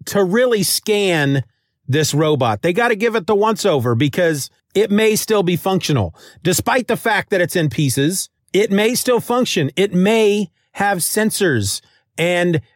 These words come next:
equipment in it that were designed even after it was blown up to, uh, do things to the Joe base. There may be a bomb in it. It may be booby trapped. So their job is to just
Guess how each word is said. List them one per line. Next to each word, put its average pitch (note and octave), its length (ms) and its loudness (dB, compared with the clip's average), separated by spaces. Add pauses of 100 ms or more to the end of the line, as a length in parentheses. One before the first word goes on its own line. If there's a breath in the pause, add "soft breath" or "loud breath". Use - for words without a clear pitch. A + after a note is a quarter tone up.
(120)
equipment F#3+ 540 0
in F#3+ 100 2
it - 280 -2 (260)
that F3+ 220 0
were F#3 140 2
designed E3+ 680 0 (240 soft breath)
even F#3+ 280 0
after F#3+ 440 -2
it F3 60 0
was D#3+ 180 0
blown E3+ 320 0
up F3+ 320 -2 (160)
to, A3 260 2
uh, G#3 300 2 (240)
do G#3+ 240 2
things G#3 420 0
to G3+ 120 -2
the F3+ 100 2
Joe F#3+ 300 2
base. F#3+ 560 -2 (180)
There A#3 220 2
may B3 180 2
be A#3 180 0 (160)
a A#3 140 0
bomb B3 400 2
in D#3 120 0
it. A2+ 160 -6
It G#3 140 0
may A3+ 200 0
be B3 160 0
booby C4+ 320 0
trapped. E3 420 -2
So F#3 160 -2
their A#3 160 0
job A3 360 0
is F#3+ 140 -2
to F#3 120 -6
just D#3+ 320 -4